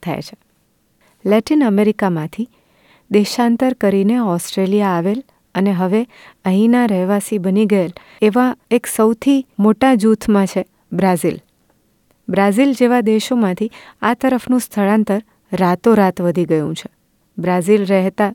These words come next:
પોતાના સંબંધીઓને મોકલવામાં આવેલી રકમ માત્ર બે હજાર સત્તરમાં જ ચાલીસ મિલિયન ડોલરથી વધુ થવા પામી છે. કેટલાય આઘાતજનક અને હિંસક અનુભવો ક્યારેક લોકોને પોતાનો દેશ છોડાવતા હોય છે.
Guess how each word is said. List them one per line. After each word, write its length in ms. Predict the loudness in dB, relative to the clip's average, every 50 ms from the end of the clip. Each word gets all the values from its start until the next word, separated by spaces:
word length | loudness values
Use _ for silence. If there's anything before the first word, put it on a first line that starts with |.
| -6 _
પોતાના 420 | -2 -2 -2 0 0 0 0 0 -2 -2
સંબંધીઓને 800 | -2 -2 0 2 2 2 2 4 4 4 4 4 4 2 2 0 0 -2
મોકલવામાં 720 | -2 -2 -2 -2 -2 -2 0 0 0 0 2 0 0 0 0
આવેલી 300 | 2 2 2 2 2 2 2
રકમ 360 | 2 0 0 0 -2 -2 -2 -6 _ _ _ _ _ _
માત્ર 440 | -2 0 2 2 0 -2 -2 -2 -2 0
બે 180 | 2 2 2 2
હજાર 260 | 2 2 0 0 0
સત્તરમાં 640 | -2 -2 -6 -6 -2 0 0 2 2 2 2 0 -2
જ 100 | -6 -12 _ _ _ _ _ _ _ -6
ચાલીસ 400 | -2 0 0 2 0 0 -2 -2 -2
મિલિયન 380 | 0 0 0 0 0 0 0 0
ડોલરથી 480 | 0 0 0 0 -2 -4 -4 -4 -2
વધુ 260 | 0 0 0 2 2 0
થવા 280 | 0 0 0 0 0 0
પામી 360 | -2 -4 -4 -2 -4 -6 -6
છે. 140 | -10 -14 -20 _ _ _ _ _ _ _ _ _ _ _ _ _ _ _ _ _ _ -6
કેટલાય 360 | -6 -6 -2 -2 0 0 0
આઘાતજનક 720 | 0 0 0 0 -2 -2 -2 -4 -2 -2 -2 -2 -2 -4 -10 _ _ _
અને 180 | -4 -4 -2 -2
હિંસક 500 | 0 -2 -2 -2 -2 -2 -4 -4 -2 0
અનુભવો 440 | 0 0 0 0 -2 -4 -4 -6 -12 _ _ _ _ _ -6
ક્યારેક 360 | -4 -2 -2 -2 -2 -2 -2
લોકોને 380 | -2 -2 -2 0 -2 -2 -2 -2
પોતાનો 460 | -2 -2 -4 -2 -2 -2 -2 0 0
દેશ 300 | 0 0 0 -2 -2 -6
છોડાવતા 560 | -6 -2 0 2 2 2 0 -2 -2 -4 -4 -4
હોય 140 | -4 -6 -8
છે. 180 | -10 -14 -20